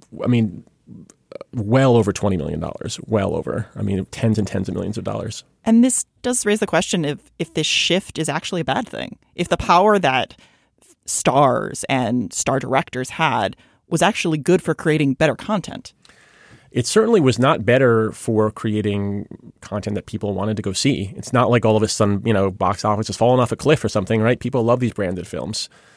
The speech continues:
Speaker 1: So I don't think anyone, I mean, I think one could argue that, you know,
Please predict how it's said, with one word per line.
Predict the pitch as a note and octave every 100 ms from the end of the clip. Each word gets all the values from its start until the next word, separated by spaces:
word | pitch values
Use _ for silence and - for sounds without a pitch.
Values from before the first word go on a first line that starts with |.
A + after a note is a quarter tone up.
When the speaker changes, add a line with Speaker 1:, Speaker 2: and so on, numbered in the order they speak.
| _
Speaker 1:
So | - B2+ A#2 A2+ A#2 _ - _ _ _
I | B2
don't | E3+ F3+
think | C#3 B2
anyone, | B2 A#2 A#2+
I | B2
mean, | A2+ A2+ - _
I | B2+
think | B2+ F3
one | A#2 C3
could | B2+ B2+
argue | A2 A2 G2 G#2 G#2
that, | G2 G2+
you | A2+
know, | G2+ E2+